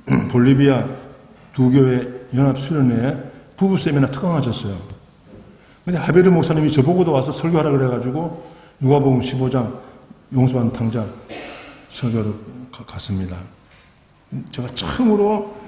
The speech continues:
홍 집사님의 부부 세미나 강의를 들었어요. 파워포인트로 하는 강의를 들었습니다.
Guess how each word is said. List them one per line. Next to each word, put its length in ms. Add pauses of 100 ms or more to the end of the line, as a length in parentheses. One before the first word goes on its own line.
(720)
홍 120
집사님의 1000
부부 160
세미나 340
강의를 500
들었어요. 460 (420)
파워포인트로 520 (300)
하는 200
강의를 340
들었습니다. 520